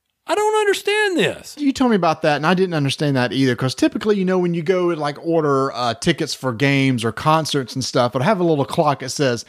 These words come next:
Speaker 2: "We're holding these for you for the next three minutes. If you don't
Speaker 1: Mm-hmm.
Speaker 2: pay, they're gone." I'm really surprised their point of sale system or their,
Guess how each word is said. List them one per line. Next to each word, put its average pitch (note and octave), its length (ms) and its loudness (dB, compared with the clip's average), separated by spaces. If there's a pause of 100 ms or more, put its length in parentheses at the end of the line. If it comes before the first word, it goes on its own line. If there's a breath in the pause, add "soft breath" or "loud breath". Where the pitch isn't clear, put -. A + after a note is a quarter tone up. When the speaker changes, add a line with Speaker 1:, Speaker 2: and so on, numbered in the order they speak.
(280 loud breath)
Speaker 2:
"We're F#3+ 240 -2
holding D4 340 0
these F#3+ 220 2
for D#3+ 260 2
you D#3+ 80 2
for C#3+ 140 0
the C#3 60 4
next D3 420 -2
three F#3 240 2
minutes. C#3+ 460 0
If A#2 200 -4
you D#3 100 4
don't A#3 300 0
Speaker 1:
Mm-hmm. - 40 0
Speaker 2:
pay, G3+ 340 2
they're C#3+ 180 2
gone." B2 580 0 (340 loud breath)
I'm C#3+ 280 2
really C#4 260 4
surprised F3 800 0
their D3+ 120 2
point F3+ 280 0
of C3 80 -2
sale D3+ 280 0
system B2+ 480 -4
or A#2+ 140 2
their, A2+ 320 2